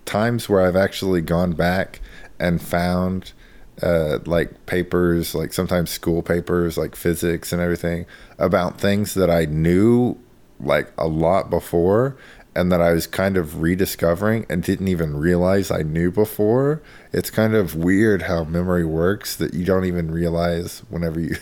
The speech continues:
<laughs> you don't know that you've already experienced something.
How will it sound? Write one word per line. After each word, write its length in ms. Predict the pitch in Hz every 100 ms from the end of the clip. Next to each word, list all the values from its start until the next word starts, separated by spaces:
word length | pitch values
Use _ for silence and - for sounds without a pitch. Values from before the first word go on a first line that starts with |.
| - - -
<laughs> 320 | - - -
you 140 | 90
don't 360 | 87 92 85 78
know 200 | 87 87
that 240 | 85 80 -
you've 120 | 82
already 240 | 85 85
experienced 640 | 78 - 87 85 90 92 -
something. 500 | 92 90 - 101